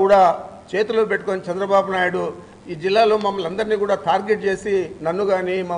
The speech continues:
ఉప ముఖ్యమంత్రి గారిని కానీ టార్గెట్ చేసి, వారు ఏ విధంగా ఎన్నికల్లో తప్పుడు ఫిర్యాదులన్నీ కూడా ఎన్నికల కమిషన్కి ఇచ్చారు, అయినా ఎన్నికల కమిషన్ కూడా అన్నీ కూడా,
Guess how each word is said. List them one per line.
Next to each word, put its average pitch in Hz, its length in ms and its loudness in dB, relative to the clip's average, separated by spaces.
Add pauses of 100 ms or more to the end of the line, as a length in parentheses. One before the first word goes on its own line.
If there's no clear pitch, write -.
ఉప 160 120 -14
ముఖ్యమంత్రి 180 600 -10
గారిని 165 280 -4
కానీ 165 180 -4 (380)
టార్గెట్ 196 420 -2
చేసి, 185 280 -6 (380)
వారు 185 200 0 (180)
ఏ - 100 -2
విధంగా 190 360 0 (100)
ఎన్నికల్లో 185 580 -2 (480)
తప్పుడు 208 540 2
ఫిర్యాదులన్నీ 196 720 2
కూడా 185 160 -2 (120)
ఎన్నికల 185 360 -4
కమిషన్కి 170 440 -6
ఇచ్చారు, 190 320 2 (340)
అయినా 175 180 -2 (440)
ఎన్నికల 208 260 -2 (100)
కమిషన్ 196 440 -6
కూడా 185 180 2 (400)
అన్నీ 202 260 -2
కూడా, 196 180 4